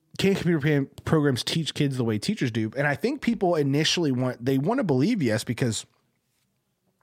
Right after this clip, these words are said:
it's the anti-push against college too, right? It's why go to college for fifty thousand, eighty thousand, a hundred thousand dollars for a degree when I can just learn all of that on YouTube?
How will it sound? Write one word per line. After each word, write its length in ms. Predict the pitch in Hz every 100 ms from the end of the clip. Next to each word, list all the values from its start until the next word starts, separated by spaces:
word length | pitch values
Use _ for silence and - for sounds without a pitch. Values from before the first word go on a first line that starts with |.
| - - - -
it's 140 | 160 -
the 120 | 139
anti-push 520 | 156 165 151 131 147
against 240 | 120 107 -
college 480 | 156 170 101 -
too, 260 | - 175 85
right? 340 | 87 117 - - - - - - - -
It's 300 | - 131 -
why 320 | 123 131 143 143
go 140 | 143
to 80 | 110
college 640 | - 151 196 104 90 -
for 360 | - 113 98 95 _ _ -
fifty 460 | - - 147 135 131
thousand, 440 | 131 110 107 117 -
eighty 240 | 123 120
thousand, 360 | 113 107 107 107
a 40 |
hundred 300 | 110 127 120
thousand 260 | 110 104 107
dollars 300 | 107 104 98
for 140 | -
a 60 | 98
degree 440 | 92 117 196 196
when 180 | 117 107
I 120 | 113
can 120 | 123 117
just 160 | 107
learn 280 | 104 110 113
all 120 | 104
of 60 | 98
that 200 | 101 101
on 260 | 87 90 92
YouTube? 540 | 101 151 - - 95